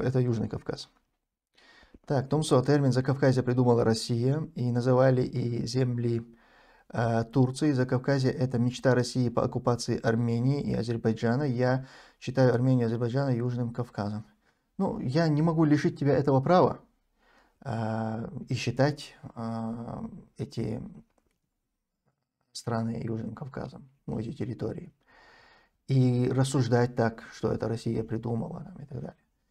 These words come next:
Но, а, и, моё мнение, конечно, от этого не меняется. Я считаю, что Азербайджан и,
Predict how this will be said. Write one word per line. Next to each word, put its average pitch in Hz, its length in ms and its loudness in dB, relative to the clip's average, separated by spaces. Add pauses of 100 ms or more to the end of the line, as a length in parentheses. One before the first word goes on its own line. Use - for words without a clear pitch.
(280)
Но, 214 320 6
а, 139 300 2
и, - 840 -6
моё 143 420 4
мнение, 175 300 2
конечно, 139 260 0
от 131 60 2
этого 127 140 0
не 120 100 2
меняется. 151 460 2
Я 117 80 -4
считаю, 120 340 -4
что 117 160 -8
Азербайджан 117 480 -4
и, 117 420 -8